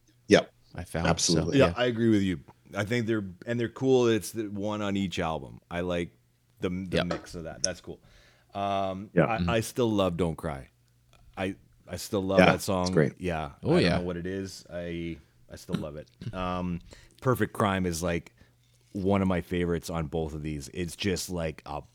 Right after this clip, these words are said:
Speaker 3: banger, and it's r-
Speaker 1: Yeah.
Speaker 2: Yep.
Speaker 3: again, should have been on Appetite maybe, right? Like,
Speaker 2: It's a short banger. Well, a lot of these tunes were written and, and were supposed to be on Appetite, from what I understand. Even, uh,
Speaker 1: Uh-huh.
Speaker 2: even November Rain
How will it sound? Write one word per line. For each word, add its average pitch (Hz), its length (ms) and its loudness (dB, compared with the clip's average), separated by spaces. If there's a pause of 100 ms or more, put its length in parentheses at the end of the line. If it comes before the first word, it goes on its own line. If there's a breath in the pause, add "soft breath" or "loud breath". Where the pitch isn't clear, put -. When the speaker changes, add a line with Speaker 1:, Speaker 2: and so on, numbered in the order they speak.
(160)
Speaker 3:
banger, 113 600 6
and 90 260 0
it's 90 360 -2 (120)
r- 104 360 0
Speaker 1:
Yeah. 95 160 10
Speaker 2:
Yep. 92 100 2
Speaker 3:
again, 98 300 4
should 131 260 2
have 107 100 2
been 104 140 4
on 98 180 4
Appetite 82 640 -2
maybe, 76 320 -6
right? 85 320 -2
Like, 82 380 -6 (580 soft breath)
Speaker 2:
It's - 180 -2
a 110 40 -2
short 120 400 2
banger. 95 280 4
Well, 139 160 6
a - 20 6
lot 123 240 6
of 214 60 0
these 165 160 2
tunes 104 400 2
were 101 140 4
written 98 520 4 (480 soft breath)
and, 101 320 2
and 104 160 0
were 101 100 6
supposed - 460 4
to 110 80 4
be 101 260 6
on 107 200 4
Appetite, 90 480 2
from - 140 -6
what 87 120 2
I - 20 2
understand. 87 460 2
Even, 104 380 2
uh, 98 100 4
Speaker 1:
Uh-huh. 92 360 8 (300 loud breath)
Speaker 2:
even 127 280 2
November 110 500 6
Rain 101 500 4